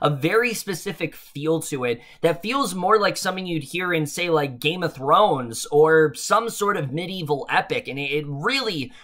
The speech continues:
really fits this movie very well, and I, I enjoyed it a lot. I've been listening to the score a lot since I saw the movie, and I just think his score is definitely one of the most unique we've had in a Disney film in a while, and I, I really did love it, uh, quite a bit.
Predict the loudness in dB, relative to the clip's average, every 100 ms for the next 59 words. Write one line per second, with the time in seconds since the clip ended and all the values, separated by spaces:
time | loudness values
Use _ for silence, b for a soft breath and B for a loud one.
0 | B -8 0 2 2 -2 -4 -6 -4 -6
1 | -4 -4 -2 -4 -4 -4 -4 0 2 2
2 | 0 -2 0 0 0 -2 2 2 2 -2
3 | -2 4 4 4 -2 -2 -6 -8 -10 -10
4 | -6 -6 -4 6 6 6 2 0 0 -4
5 | -10 -10 -10 -6 0 0 0 -2 -4 0
6 | 0 0 -4 -4 -4 -4 -8 -6 -6 -4
7 | -4 -6 -6 -10 _ _ _ -6 -4 -2
8 | -4 -6 -6 -2 -2 -4 -2 2 2 0
9 | -2 -4 -4 -12 B B B 4 4 4
10 | 0 0 -2 0 2 4 2 0 -2 -2
11 | -2 -4 -8 -6 -4 -6 -8 -10 0 0
12 | 0 -8 -8 -8 -8 -6 -6 -6 -4 -2
13 | -2 -2 -4 -4 -4 -6 -4 -2 -2 -2
14 | -4 0 0 0 -6 -6 -8 -6 -4 -4
15 | -6 -8 -8